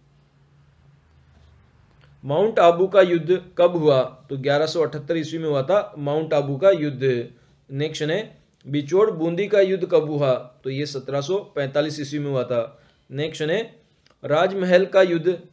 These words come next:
किसके बीच हुआ, तो ईश्वर सिंह और माधो सिंह के बीच में हुआ था राजमहल का युद्ध। नेक्स्ट है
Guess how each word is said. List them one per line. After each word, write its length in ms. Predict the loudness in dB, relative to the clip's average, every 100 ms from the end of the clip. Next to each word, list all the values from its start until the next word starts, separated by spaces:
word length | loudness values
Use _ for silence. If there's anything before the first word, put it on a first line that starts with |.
| -8
किसके 340 | -8 0 2
बीच 220 | 2 -2 -2
हुआ, 240 | 2 2 2 -6 _ _
तो 80 | -10
ईश्वर 320 | -6 -4 0 0
सिंह 280 | 0 -4 -6 -6
और 180 | -4 -2
माधो 300 | -2 -4 -4
सिंह 200 | -8 -6
के 100 | -4
बीच 220 | -4 -6
में 80 | -4
हुआ 160 | -2 0
था 140 | 0 -2 -8 _ _
राजमहल 520 | -2 0 0 -2 -4 0
का 340 | 0 0 -4
युद्ध। 720 | -8 -4 -4 -4 -4 -2 -2 -8 _ _ _ _
नेक्स्ट 420 | -8 -6 -6 -6
है 200 | -4 -4